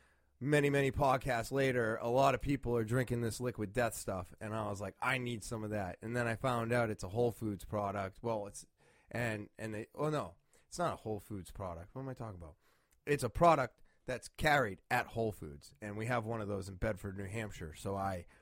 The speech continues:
ran over there, got my M C T oil, ran to the water aisle, and I grabbed a case of this. And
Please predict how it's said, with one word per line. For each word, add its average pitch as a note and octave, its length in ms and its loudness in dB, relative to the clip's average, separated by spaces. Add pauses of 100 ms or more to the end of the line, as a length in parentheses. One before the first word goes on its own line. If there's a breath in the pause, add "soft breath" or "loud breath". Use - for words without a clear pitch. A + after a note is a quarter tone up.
(140 soft breath)
ran C#3+ 500 6
over C3 260 6
there, B2+ 240 6
got C3 260 6
my C#3 160 2
M C3+ 160 0
C B2 200 -4
T A#2 320 0
oil, G2+ 300 0
ran A#2+ 280 -2
to A#2+ 100 -6
the A#2+ 80 0
water A2+ 500 4
aisle, G2 220 0
and G2 100 -6
I - 20 -4
grabbed A2 300 2
a G#2 40 -2
case A2+ 320 -2
of F#2+ 80 -8
this. G2+ 320 -2 (360 loud breath)
And C3+ 180 2